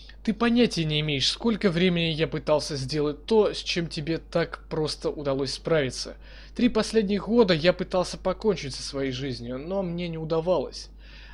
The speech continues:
Да и никому не удавалось, кроме Джо, и я завидовал ему. Он повесил голову лося в своей спальне. Мы были в, в том доме, и там лось был перевернутый,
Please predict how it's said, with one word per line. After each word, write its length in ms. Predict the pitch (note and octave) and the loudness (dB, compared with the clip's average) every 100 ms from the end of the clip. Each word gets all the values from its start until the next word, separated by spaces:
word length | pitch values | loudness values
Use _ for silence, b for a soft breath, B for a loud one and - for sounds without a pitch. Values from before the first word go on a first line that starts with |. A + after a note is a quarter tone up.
| B | B
Да 120 | F3 | 0
и 80 | A3+ | 2
никому 380 | A#3 A3+ A#3 A3+ | 2 4 4 4
не 80 | |
удавалось, 600 | F3 D#3 D#3+ F3 D#3+ C3+ | 4 4 6 6 4 0
кроме 320 | - D#3 D3 C#3+ | -4 -2 -2 0
Джо, 520 | C3+ F#3+ D3+ A2 - - - | 2 4 4 2 -4 -14 -10
и 100 | B2 | -2
я 160 | D3 | 0
завидовал 500 | D#3 G#3+ A#3+ G#3+ D3 | 2 4 6 4 4
ему. 360 | C3+ B2+ A2+ A2 - b b b G3 | 2 0 -4 -10 -14 b b b 0
Он 160 | A#3 | 0
повесил 400 | A3 A3 G#3 G#3+ | 2 2 2 0
голову 560 | F3+ G#3 G3 F#3 F3 - | 4 6 6 4 0 0
лося 540 | F3 F#3 - G3+ E3 | 0 2 2 4 4
в 120 | B2+ - | 2 -4
своей 380 | - D#3 D#3+ | -2 2 2
спальне. 720 | D3+ - - A#3+ A#3+ E3+ B2 - - - - - - - - - - - | 0 -6 0 4 4 2 -4 -6 -18 -20 -20 -20 -20 -20 -18 -16 -14 -8
Мы 140 | E3+ | -4
были 240 | F3 F#3+ C#3+ | 2 2 0
в, 60 | B2 - C#3 C3+ | -6 -16 -16 -16
в 40 | - | -6
том 240 | E3 D#3 | -4 -2
доме, 260 | D#3 G3 C#3+ | 2 2 0
и 40 | |
там 160 | C#3 D3 | -2 -2
лось 180 | D#3 C3 | -2 -2
был 140 | C#3+ | -6
перевернутый, 640 | D3 C#3+ C#3+ C#3+ B2+ A#2 | -4 -2 -2 -4 -8 -12